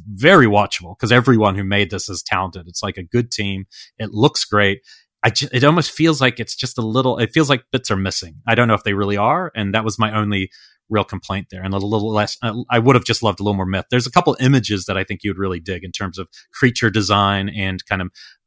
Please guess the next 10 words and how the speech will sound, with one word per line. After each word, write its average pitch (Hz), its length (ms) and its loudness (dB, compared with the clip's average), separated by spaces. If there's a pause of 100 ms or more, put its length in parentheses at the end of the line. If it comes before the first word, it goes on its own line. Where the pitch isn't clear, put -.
like, 104 260 0
the, 95 120 2
how 101 360 6
it 113 120 -4
becomes 123 640 -2
this - 260 -4 (160)
version 117 280 0
of 120 100 -6
a 123 40 -4
Wendigo. 123 360 -4